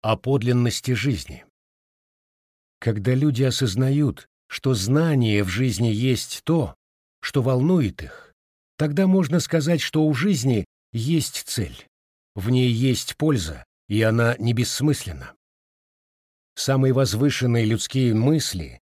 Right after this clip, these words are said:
не лишены подобной универсальности. Душевная сфера человека включает в себя множество стремлений. Потому такие умозаключения нельзя исключать.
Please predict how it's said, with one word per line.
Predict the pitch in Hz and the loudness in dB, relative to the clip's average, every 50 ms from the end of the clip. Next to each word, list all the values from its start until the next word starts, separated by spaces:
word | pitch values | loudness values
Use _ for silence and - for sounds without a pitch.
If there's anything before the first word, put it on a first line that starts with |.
| _ _ - | _ _ -4
не | 110 123 135 | -2 0 2
лишены | 143 151 139 - - 151 156 180 185 143 | 2 0 0 0 0 2 2 2 2 2
подобной | - 120 110 104 123 113 107 120 120 123 | 2 0 0 0 0 0 2 0 0 0
универсальности. | - 127 131 135 127 143 131 - - 127 98 82 73 - - - - - - - _ _ _ _ _ _ _ _ _ _ _ | 0 0 0 0 0 -2 -2 -2 -4 -4 -4 -4 -8 -10 -12 -14 -14 -20 -20 -20 _ _ _ _ _ _ _ _ _ _ _
Душевная | 98 92 107 107 - - 131 131 117 113 117 113 107 | -4 -4 -2 -2 0 0 0 0 2 2 2 0 0
сфера | 101 - - - 131 127 113 110 98 | -2 -4 -4 -2 0 0 0 0 -2
человека | - - 110 110 104 101 127 127 - 95 90 73 67 _ _ _ _ _ _ | -2 -4 -2 0 0 2 0 0 0 -4 -8 -8 -10 _ _ _ _ _ _
включает | - - - 110 107 - - 127 127 120 - | -16 -8 -4 -4 -4 0 0 0 0 0 0
в | - | -4
себя | - - 117 107 117 113 | -4 -4 0 0 2 2
множество | 110 113 123 156 151 113 123 113 - - 110 110 | 2 2 2 2 2 2 0 -4 -4 -4 -6 -6
стремлений. | - - - 120 127 123 117 104 78 69 60 - - _ _ _ _ _ _ _ _ _ _ _ _ _ _ _ _ _ _ _ _ _ _ | -6 -4 -2 -2 -2 -2 -2 -4 -6 -8 -12 -20 -20 _ _ _ _ _ _ _ _ _ _ _ _ _ _ _ _ _ _ _ _ _ _
Потому | - 143 135 - 151 156 175 180 | -2 -2 0 2 2 2 2 2
такие | 156 - 147 131 - 156 156 151 139 135 | 2 2 0 0 2 2 2 2 2 2
умозаключения | - 151 143 143 131 113 127 - 139 131 - - 160 160 151 143 131 123 123 | 0 2 2 2 2 2 0 0 0 -2 0 0 0 2 2 4 4 4 4
нельзя | 123 131 147 143 143 135 139 180 170 123 101 | 4 4 4 2 2 0 0 2 2 2 2
исключать. | 101 98 - 120 123 120 - - 87 - - - - | 0 -2 -2 -4 -4 -4 -4 -6 -6 -8 -10 -16 -20